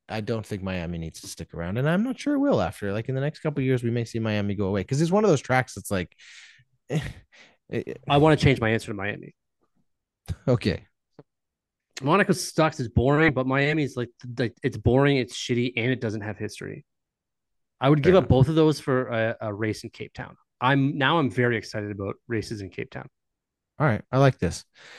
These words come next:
Speaker 1: Uh, all right. There's your answer, Sarah. More than you asked for.
Speaker 2: <laughs>
Speaker 1: Um, but thank you for submitting your questions. And I know it's getting near the end of the year there, folks, and people are, uh, you know, you, you got other things to do. But hey, hit us up with some questions. We got lots of time left. Few races.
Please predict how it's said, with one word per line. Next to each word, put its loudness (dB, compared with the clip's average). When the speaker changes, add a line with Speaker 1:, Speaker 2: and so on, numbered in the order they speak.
Speaker 1:
Uh, 6
all 8
right. 8
There's 8
your 4
answer, 2
Sarah. -2
More 0
than 2
you 0
asked -4
for. -14
Speaker 2:
<laughs> 0
Speaker 1:
Um, 6
but 0
thank 6
you 6
for 6
submitting 6
your 4
questions. 2
And 6
I 4
know 8
it's 6
getting 6
near 8
the 8
end 6
of 8
the 8
year 10
there, 6
folks, -2
and -6
people 0
are, 4
uh, 2
you -2
know, -4
you, -4
you -6
got 4
other 4
things -2
to -8
do. 4
But 2
hey, 4
hit 0
us -2
up -2
with -4
some -10
questions. -2
We -2
got 2
lots 2
of -16
time 2
left. -2
Few 6
races. 2